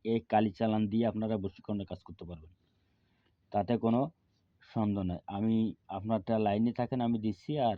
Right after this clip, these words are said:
আমার ভিডিওটা যদি আপনাদের কাছে ভালো লাগে, বেশি বেশি করে লাইক করবেন, শেয়ার করবেন, কমেন্ট করবেন। তবে আমি এ-, এ-,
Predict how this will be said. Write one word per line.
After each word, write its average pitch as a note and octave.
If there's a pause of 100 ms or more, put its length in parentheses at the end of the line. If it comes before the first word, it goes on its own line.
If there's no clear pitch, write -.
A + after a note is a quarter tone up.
আমার G2+
ভিডিওটা A2
যদি G#2+
আপনাদের G#2
কাছে A2+
ভালো G#2
লাগে, A2+
বেশি G2+
বেশি A2
করে A2
লাইক G#2
করবেন, A2+
শেয়ার A2
করবেন, A2+
কমেন্ট G#2+
করবেন। C3 (720)
তবে G2+ (680)
আমি B2 (340)
এ-, B2 (220)
এ-, B2